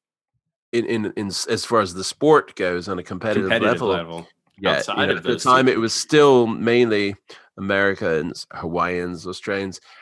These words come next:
Speaker 1: and, I mean, not even really South Africans. You know, it was, it's not till rec-, but recently now, because so many other countries, you know, like, it's, it's ever have mat-, matured competitively. It, there's not so much of a two nation kind of thing. It's,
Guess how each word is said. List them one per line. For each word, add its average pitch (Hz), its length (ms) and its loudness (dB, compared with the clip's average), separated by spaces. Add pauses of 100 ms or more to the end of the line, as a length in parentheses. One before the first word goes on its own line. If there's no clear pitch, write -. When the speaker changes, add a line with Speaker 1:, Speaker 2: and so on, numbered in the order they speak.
(120)
Speaker 1:
and, 120 300 -2
I 113 80 0
mean, 110 140 2
not 113 220 4
even 104 300 0
really 92 260 -2
South 90 320 -4
Africans. 95 640 -8
You 98 60 -6
know, 92 120 -2
it 82 200 -4
was, 95 240 -10 (520)
it's 107 220 -4
not 123 240 4
till 110 160 2
rec-, 135 380 0
but 107 200 0
recently 135 380 0
now, 123 280 2
because 120 300 -4
so 123 220 -2
many 107 180 -2
other 92 140 0
countries, 139 680 -6 (440)
you 127 100 -6
know, 104 140 -2
like, 110 160 0
it's, - 480 -6
it's 123 240 -10
ever 113 180 0
have 104 300 -4
mat-, 101 320 -8 (120)
matured 104 600 -6
competitively. 120 840 -6
It, 117 120 -6
there's 110 200 -2
not 110 260 2
so 110 160 -2
much 101 260 -4
of 87 100 -6
a 90 40 -8
two 101 280 -6
nation 98 480 -4
kind 85 240 -10
of 80 100 -10
thing. 113 300 -10
It's, 78 260 -16